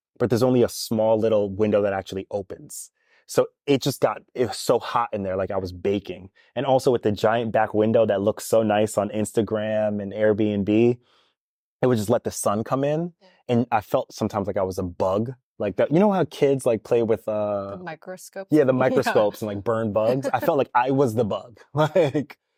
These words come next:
Speaker 1: so, um, that's why I was just like, "I need A C. What does it take for me to get A C here?" So I started looking into all of the options with
Speaker 2: Yeah.
Speaker 1: solar, and I realized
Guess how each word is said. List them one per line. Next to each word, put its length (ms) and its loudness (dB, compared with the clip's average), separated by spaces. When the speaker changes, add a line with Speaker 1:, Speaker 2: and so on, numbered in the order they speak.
Speaker 1:
so, 560 2
um, 520 -4
that's 300 0
why 100 4
I 20 6
was 140 2
just 120 -10
like, 200 -6
"I 80 4
need 280 4
A 160 0
C. 460 -2
What 260 0
does 180 2
it 140 -4
take 240 0
for 140 -2
me 180 0
to 80 -2
get 260 -2
A 140 -6
C 220 -4
here?" 260 -12
So 100 -2
I 40 0
started 240 2
looking 280 2
into 300 -2
all 200 4
of 160 2
the 360 0
options 680 0
with 140 0
Speaker 2:
Yeah. 60 -12
Speaker 1:
solar, 580 2
and 120 2
I 80 4
realized 800 0